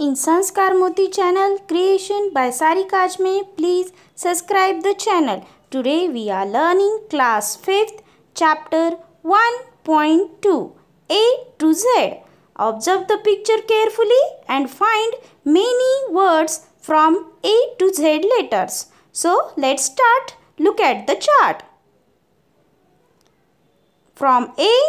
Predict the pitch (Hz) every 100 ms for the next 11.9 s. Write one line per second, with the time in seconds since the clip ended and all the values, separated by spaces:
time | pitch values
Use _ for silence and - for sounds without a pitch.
0 | - - _ 233 240 - 453 571 - -
1 | 233 262 403 554 - - 494 523 494 339
2 | 240 165 - - _ _ _ _ _ -
3 | 214 320 453 740 784 - 233 254 262 427
4 | 698 302 254 254 233 254 466 320 262 262
5 | 415 605 - 262 233 240 339 - - 466
6 | 539 415 - - _ _ _ _ _ _
7 | 254 247 247 - 440 605 - 339 302 349
8 | 494 - - 320 262 311 587 - 302 254
9 | 262 480 - 311 240 302 - - 523 508
10 | 381 - - _ _ _ _ _ _ _
11 | _ _ _ 247 233 214 214 294 370